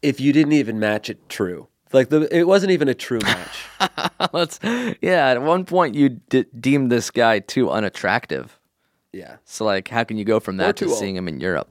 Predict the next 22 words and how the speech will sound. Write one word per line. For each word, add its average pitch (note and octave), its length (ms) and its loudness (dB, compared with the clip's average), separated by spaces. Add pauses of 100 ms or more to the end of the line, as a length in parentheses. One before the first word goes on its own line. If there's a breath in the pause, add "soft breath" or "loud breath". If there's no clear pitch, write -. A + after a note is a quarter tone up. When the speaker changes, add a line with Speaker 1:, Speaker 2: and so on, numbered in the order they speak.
Speaker 1:
And C#3+ 120 -6
he D#3+ 100 2
might E3 180 0
be D#3+ 80 -6
both. E3+ 400 -4 (320 soft breath)
Speaker 2:
Uh, D2 320 -4 (180)
all G2+ 60 -6
right. G#2 200 -2 (840 soft breath)
Next - 140 -20
question. F2+ 460 -8 (960)
We F2+ 140 -2
need F#2 360 0 (440)
a A2 140 0
guy's C3 500 0
name D2 360 -6
again. A#1 500 -10 (440)
Speaker 1:
Oh, D3 140 4
what A#2+ 180 2
was B2+ 120 -2
that C3 160 6
other C#3+ 320 2 (260)
Swede? - 560 -6